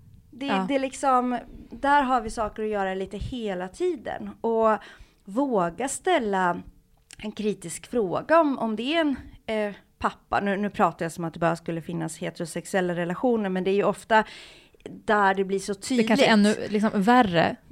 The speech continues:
Speaker 2: eh,
Speaker 1: Ja, men det blir
Speaker 2: i
Speaker 1: så, liksom, så tydligt där att det är
Speaker 2: Mm.
Speaker 1: skillnad, liksom, i ett föräldrapar så, så är, liksom, könet plötsligt så enormt viktigt
Speaker 2: Mm.
Speaker 1: för hur du ska agera som,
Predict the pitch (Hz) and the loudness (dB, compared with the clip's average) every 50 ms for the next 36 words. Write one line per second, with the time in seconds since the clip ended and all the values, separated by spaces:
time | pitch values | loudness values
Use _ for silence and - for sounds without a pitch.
0 | - - - - 277 330 330 320 320 320 311 320 294 311 262 285 294 294 - 349 | -14 -12 -8 2 6 8 8 10 10 8 6 6 4 2 2 2 2 2 2 4
1 | 302 294 277 269 262 254 247 - - 277 262 247 247 247 233 - - - - 254 | 4 4 4 4 2 0 -2 0 2 2 4 4 4 0 -4 -6 -10 -10 -8 -8
2 | 247 - - 302 277 254 240 262 285 285 - 226 196 180 170 185 202 196 202 196 | -8 -4 -2 -2 0 0 0 -2 -4 0 4 4 6 6 6 4 4 4 2 2
3 | 190 - 269 220 196 196 220 240 247 233 208 196 190 190 - 202 196 196 - 240 | 0 -2 -4 -4 -2 -2 0 0 0 0 0 -4 -4 -4 -6 -6 -6 -4 -4 -2
4 | 247 233 226 214 - - 190 170 - - - - - 214 214 196 185 175 180 175 | -2 -2 -2 -4 -4 -4 -6 -6 -8 -14 -18 -6 -2 0 0 0 0 -2 -4 -6
5 | - - 285 233 160 147 190 - - 208 190 - - - - 208 202 190 190 190 | 0 2 2 4 4 2 -2 -4 -4 -4 -4 -4 -6 -6 -4 0 0 2 0 0
6 | - - - 208 202 190 190 196 196 - - 190 190 190 - 185 175 - - 233 | -2 0 0 4 4 4 4 4 2 -2 -4 -6 -8 -8 -10 -12 -12 -8 -6 -4
7 | 220 214 196 190 185 180 - 190 170 175 - - 170 165 - 185 - - - 180 | -2 -2 -2 -4 -8 -8 -8 -10 -10 -10 -10 -12 -12 -10 -10 -10 -8 -8 -6 -6
8 | 185 190 208 208 190 180 180 170 160 - - 185 - - - _ - 226 - - | -4 -2 -2 -2 -2 -2 -6 -8 -12 -12 -12 -14 -14 -14 -12 _ -8 -8 -8 -4
9 | - 190 190 180 160 160 165 - - - 185 170 175 165 156 165 151 - - 156 | 0 2 2 2 2 0 -4 -6 -8 -8 -8 -6 -6 -6 -6 -8 -10 -10 -4 -2
10 | 147 147 - - - 180 170 165 160 - - - 170 - 185 175 170 175 - | -2 -2 -2 -2 -4 -6 -6 -8 -8 -6 -6 -8 -6 -4 -4 -4 -4 -4 -8